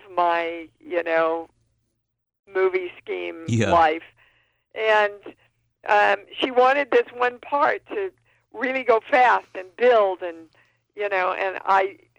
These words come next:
Speaker 1: I, it was all legalese and I couldn't get it, and I was getting so frustrated. And so I hear from around the corner where she's watching the monitor, she says, "All right, Wallace, take a breath."
Speaker 2: <laughs>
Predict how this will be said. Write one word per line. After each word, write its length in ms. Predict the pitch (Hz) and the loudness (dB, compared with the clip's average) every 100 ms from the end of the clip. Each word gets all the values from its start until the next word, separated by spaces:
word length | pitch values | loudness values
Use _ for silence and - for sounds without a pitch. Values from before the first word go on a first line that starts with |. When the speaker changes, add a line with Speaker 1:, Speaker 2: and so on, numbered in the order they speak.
| _ | _
Speaker 1:
I, 160 | - 202 - _ | -4 -4 -6 _
it 80 | 214 | 0
was 120 | 202 202 | 2 4
all 300 | 226 233 220 | 4 4 2
legalese 680 | 220 240 214 202 190 202 226 226 - | 0 0 -2 0 -2 -2 -6 -8 -6
and 140 | 185 | -4
I 100 | 175 | -4
couldn't 380 | 180 - 262 247 | -4 -4 -6 -2
get 180 | 202 196 | 2 2
it, 60 | - | 2
and 140 | 202 | 0
I 60 | 190 | 0
was 100 | 196 - | -2 -4
getting 240 | 202 180 - - | -4 -4 -10 0
so 180 | 254 247 | 2 2
frustrated. 840 | - 214 226 - 180 180 175 - 175 _ _ _ - - _ _ | 2 0 0 -6 -4 -4 -2 -4 -6 _ _ _ -20 -20 _ _
And 480 | - 233 226 220 - _ _ _ _ - | 0 4 2 0 -10 _ _ _ _ 2
so 200 | 247 240 | 4 4
I 260 | - 226 | 4 2
hear 560 | 262 277 269 247 208 202 _ | 0 -2 2 4 4 0 _
from 220 | - 220 208 208 113 | -4 -2 -2 -4 -2
around 440 | 202 214 220 220 | 0 2 2 2
the 80 | 202 | -4
corner 440 | - 226 226 208 | -6 -2 0 2
where 200 | 190 196 196 | 0 -2 -4
she's 200 | 208 190 | -10 -4
watching 400 | 190 196 202 - | 2 2 2 -6
the 60 | 196 | -10
monitor, 400 | 196 202 190 185 180 | -4 -2 -2 -6 -8
she 60 | - | -8
says, 100 | - - | -4 2
"All 100 | - | 6
right, 260 | 269 269 254 | 6 4 2
Wallace, 460 | 220 220 220 214 208 _ | 2 4 4 2 0 _
take 180 | - 269 | -2 -2
a 60 | 302 | -2
breath." 400 | 233 208 202 202 _ _ _ _ | 0 2 2 0 _ _ _ _
Speaker 2:
<laughs> 20 | - | -10